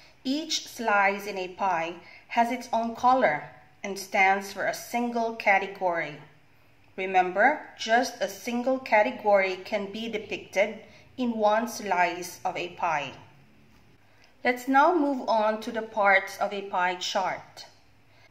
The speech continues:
Please take a moment to look at this. If you have noticed,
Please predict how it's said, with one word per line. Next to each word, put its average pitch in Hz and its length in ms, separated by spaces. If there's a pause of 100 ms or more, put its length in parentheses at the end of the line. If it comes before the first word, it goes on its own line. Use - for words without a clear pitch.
(880)
Please 330 380
take 262 320
a 208 100
moment 202 520
to 220 60
look 202 260
at - 200
this. - 540 (1160)
If 240 140
you 262 140
have 294 320
noticed, 208 800